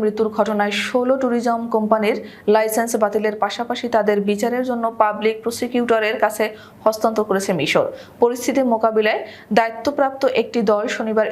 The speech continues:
এ তথ্য জানিয়েছে, খবর রয়টার্স। এ বছরের হজে পবিত্র নগরী মক্কায় মিশরের পাঁচশো তিরিশ জন হজযাত্রীর মৃত্যু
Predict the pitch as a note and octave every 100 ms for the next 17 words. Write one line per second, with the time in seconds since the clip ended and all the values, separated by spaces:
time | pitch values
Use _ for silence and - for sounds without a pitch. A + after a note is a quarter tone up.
0 | G3+ G#3 G3 - G3+ F3+ D3 - - -
1 | - G#3+ A3 C#4+ G#3 - - - - -
2 | - A3+ A3 A#3 C4 A#3 A#3 A#3 G#3+ A3
3 | A3 A3+ A3 B3 B3+ D4+ C#4 C4 B3 B3
4 | A3 A3 A#3 A3+ G#3+ - A#3 A#3+ - -
5 | - - A#3+ - C4 C4 B3 - D4 C#4+
6 | C#4 C4 G#3+ A#3 A#3 A3+ G#3+ G#3+ A#3+